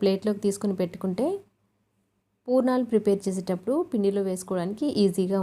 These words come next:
ఉంటుంది. ఇక్కడ చూడండి, అన్నీ కూడా ప్రిపేర్ చేసి ప్లేట్లోకి తీసుకున్నాను. ఇప్పుడు ఈ ప్లేట్ని కూడా పక్కన పెట్టేసి మనం ముందుగా పులియపెట్టిన పిండిని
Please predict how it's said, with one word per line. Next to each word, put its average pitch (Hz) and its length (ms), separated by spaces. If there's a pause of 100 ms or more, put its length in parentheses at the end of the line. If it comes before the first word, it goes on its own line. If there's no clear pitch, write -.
ఉంటుంది. 180 400 (1600)
ఇక్కడ 247 240
చూడండి, 233 340 (140)
అన్నీ 214 260
కూడా 254 200
ప్రిపేర్ 202 340
చేసి 196 240 (160)
ప్లేట్లోకి 190 460
తీసుకున్నాను. 185 520 (1900)
ఇప్పుడు 233 220 (220)
ఈ - 20 (120)
ప్లేట్ని 220 340
కూడా 269 140 (100)
పక్కన 208 320
పెట్టేసి 190 380 (300)
మనం 220 240
ముందుగా 208 300 (120)
పులియపెట్టిన 214 480 (100)
పిండిని 196 320